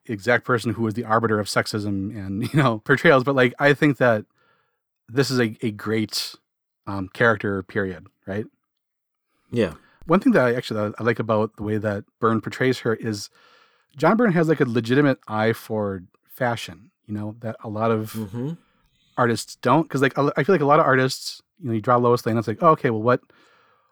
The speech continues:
Speaker 1: what do women wear in an office?" You know, I don't know, pencil skirt and, like, a blouse, maybe a jacket. Whereas, like, you get the sense, you know, that John Byrne has, like, looked at fashion magazines and draws, you know, he draws, like, actual outfits that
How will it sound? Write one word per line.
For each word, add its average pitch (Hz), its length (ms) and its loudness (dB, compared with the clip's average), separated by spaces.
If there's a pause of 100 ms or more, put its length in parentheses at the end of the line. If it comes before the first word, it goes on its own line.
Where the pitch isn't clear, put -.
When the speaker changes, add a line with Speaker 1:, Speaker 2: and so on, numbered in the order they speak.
(140)
Speaker 1:
what 262 100 4
do 240 60 8
women 180 260 8
wear 151 140 6
in 147 60 4
an 131 80 2
office?" 113 460 -2
You 117 60 -6
know, 120 60 -8
I 127 60 0
don't 160 120 2
know, 107 180 -6
pencil 139 300 -4
skirt 143 420 0
and, 104 120 -10
like, 104 160 -10
a 101 40 -16
blouse, 123 680 -4 (100)
maybe 110 180 -8
a 110 60 -6
jacket. 117 520 -2 (760)
Whereas, 143 260 4
like, 131 280 0
you 135 100 -6
get 180 140 0
the 175 80 -2
sense, 175 280 0
you 127 60 -6
know, 120 60 -4
that 117 80 -4
John 131 220 4
Byrne 143 180 4
has, 127 100 -6
like, 120 100 -2
looked 104 440 -4
at 113 260 -10
fashion 127 420 -2
magazines 135 680 2
and 110 120 -2
draws, 107 540 -4 (180)
you 131 80 -6
know, 113 160 -4 (160)
he 143 160 -8
draws, 156 200 4
like, 139 160 0
actual 127 400 -2
outfits - 680 -8
that 104 160 -10